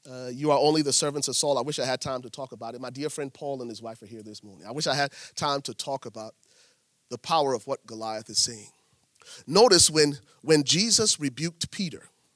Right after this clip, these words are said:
uh, he said to Peter, "Get thee behind me, Satan."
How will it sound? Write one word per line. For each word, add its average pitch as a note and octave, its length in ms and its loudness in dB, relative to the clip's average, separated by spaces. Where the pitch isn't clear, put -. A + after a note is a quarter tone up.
uh, A#2 180 -4
he D#3 160 -6
said A3 240 6
to E3 100 0
Peter, D3+ 260 -6
"Get D3+ 360 2
thee F3 160 0
behind D#3 480 -6
me, D#3+ 120 -6
Satan." - 460 0